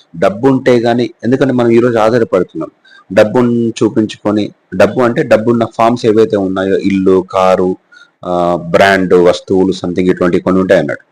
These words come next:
అంటే డబ్బు, డబ్బుకి సంబంధించిన వాటిని చూయి-, చూయించుకోవడం ద్వారా మనం, ఆ, గౌరవాన్ని పొందాలనుకుంటున్నాం. ఇట్లాంటి వ్యక్తుల దగ్గర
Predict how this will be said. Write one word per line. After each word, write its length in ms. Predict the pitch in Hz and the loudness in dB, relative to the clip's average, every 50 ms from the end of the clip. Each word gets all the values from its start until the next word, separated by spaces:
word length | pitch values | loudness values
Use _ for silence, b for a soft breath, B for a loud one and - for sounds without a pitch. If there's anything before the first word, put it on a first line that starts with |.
| _ _ _ _ _ B B B B B | _ _ _ _ _ B B B B B
అంటే 140 | 135 - 170 | -4 -4 -2
డబ్బు, 520 | 147 117 113 110 123 139 170 180 190 - - | 2 2 2 2 4 2 4 4 4 2 2
డబ్బుకి 360 | 104 107 107 117 135 135 - | 0 0 2 0 -2 -4 -2
సంబంధించిన 460 | 139 131 120 123 123 117 - - 113 | -4 -2 -2 -2 -2 -2 -2 0 0
వాటిని 240 | 113 113 113 113 107 | 0 0 0 -2 -2
చూయి-, 600 | 95 107 120 135 139 127 - - _ _ - - | 0 2 4 4 4 2 -2 -8 _ _ 0 2
చూయించుకోవడం 520 | 135 139 147 - - - 139 127 127 120 117 | 2 2 2 0 0 0 0 2 2 0 2
ద్వారా 280 | 120 127 147 165 175 - - | 2 2 2 0 -2 -4 -4
మనం, 300 | 110 117 117 120 117 - - _ _ _ _ _ _ _ _ _ _ _ - | -2 -2 -2 -2 -4 -6 -12 _ _ _ _ _ _ _ _ _ _ _ -8
ఆ, 100 | - 98 | -4 -4
గౌరవాన్ని 520 | 95 90 104 120 143 160 170 160 151 143 117 | -2 2 4 6 6 6 6 4 2 2 0
పొందాలనుకుంటున్నాం. 760 | 98 92 82 85 76 78 73 76 - 80 76 - 80 73 - - | 0 -2 -2 -2 -2 -4 -6 -6 -8 -10 -10 -8 -12 -12 -6 -6
ఇట్లాంటి 380 | 110 113 - 151 147 143 139 | -6 0 0 0 2 2 2
వ్యక్తుల 400 | 135 131 131 135 - 151 143 139 | 2 2 2 0 -2 0 2 2
దగ్గర 320 | 127 135 139 139 120 113 | 2 2 2 2 0 0